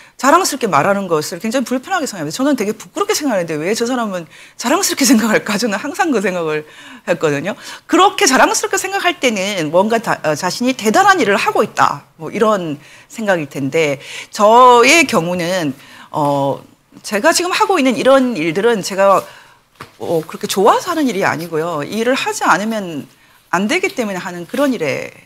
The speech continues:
가깝습니다. 제가 정말 좋아하는 것은 생각해보면 제가 제일 좋아하는 것은 예술인 것 같아요. 음악이나 미술, 특히 미술을 좋아하는데 전 예술을 제일 좋아하거든요. 그래서 저는 시간이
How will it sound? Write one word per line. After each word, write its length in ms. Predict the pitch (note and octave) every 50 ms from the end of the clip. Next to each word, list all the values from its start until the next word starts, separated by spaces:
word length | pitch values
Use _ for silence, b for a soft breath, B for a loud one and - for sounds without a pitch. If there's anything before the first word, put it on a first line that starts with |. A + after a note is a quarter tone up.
| _
가깝습니다. 760 | _ - C#3+ C#3 _ D#3+ D3+ - - - - - _ - D#3 D3
제가 280 | - - F#3+ G#3+ C4+
정말 340 | C4+ C4 A3 G3 A3+ C#4+ D4+
좋아하는 460 | - A3 F#3+ G3+ B3 C#4 C4 A3+ G3
것은 600 | E3+ D3 C#3 - - D3 D3 D#3 D3+ C#3 B2+ C3 B B B B B B B B B B
생각해보면 840 | B B B B B B - - G#4+ A4 A#4 A4+ G#4 F#4 F4 E4+ D4
제가 160 | - G#3 D#3+
제일 240 | - - A#3+ B3 D#4
좋아하는 400 | - D4+ D4 C#4+ D4+ D4 C#4+ A3+
것은 260 | G3+ - - A#3 -
예술인 680 | C#3 E3 - - - - G#4 G#4 F#4 F4 C4+ B3+ G#3+
것 100 | F#3 F3
같아요. 580 | D3+ C#3+ C#3+ - - F3 C#3+ C#3 D3 D3 C3+ C3+ -
음악이나 480 | - E3+ F#3 F#3 F3+ F3 E3+ D#3+ D#3 C#3+
미술, 520 | C#3+ C#3+ D3 - - - D3+ - - - _
특히 180 | - B3 - B3+
미술을 360 | G3 E3+ F#3 - C4 A#3+ A3
좋아하는데 600 | F3 - D#3 C#3+ C#3 C#3 D3 C#3 C#3 F3+ F3 D#3+ B B B B B B
전 220 | - C4+ B3+ A#3+ G3+
예술을 1040 | E3+ E3+ G3 - - - G#4 G#4 G#4 G4+ F4+ E4 D4 A#3+ G#3 F3 D3+ - - - - _ _ _
제일 240 | - - G3 A3
좋아하거든요. 720 | G3 G#3 G3+ G3 D#3 - C#3+ C3+ C#3+ C#3+ D3 E3+ F3+ D3+ D3
그래서 220 | - G3+ G3+ A3
저는 180 | G3+ A3+ A3 A3
시간이 720 | A3+ - - G4+ A4 G#4 G4 F4 D4+ B3 G#3+ E3+ D#3